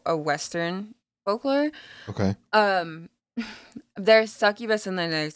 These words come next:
Speaker 1: incubus. Incubus are the men version of this, but if we decide to do a male version of seductive ghost, then we'll talk about them then.
Speaker 2: Is that why they have their band name that?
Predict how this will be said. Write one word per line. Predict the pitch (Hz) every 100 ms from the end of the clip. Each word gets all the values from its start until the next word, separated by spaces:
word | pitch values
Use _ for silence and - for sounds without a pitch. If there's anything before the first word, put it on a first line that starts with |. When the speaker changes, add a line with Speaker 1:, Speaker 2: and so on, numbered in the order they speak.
| -
Speaker 1:
incubus. | 185 165 156 143 - -
Incubus | 190 202 196 175 165 165 -
are | 170 156 156
the | 156
men | 160 156 156
version | 165 180 190
of | 226
this, | 226 226 -
but | - 165 - - - -
if | 208
we | 202 226
decide | 220 208 185 190
to | - 196
do | 170 170 165 165 160 - _ -
a | 175 160
male | 165 165 170 165
version | 170 170 160 165 165 160 156 -
of | 151 156 - - _ _ _ -
seductive | 190 170 160 - 165 156
ghost, | 135 151 -
then | 147 139 143
we'll | 143
talk | - 143 -
about | - -
them | - -
then. | -
Speaker 2:
Is | 98
that | 104 110
why | 131 151
they | 165
have | 107 95 101
their | 98
band | 80 - 90 98
name | 101 107 107
that? | 117 120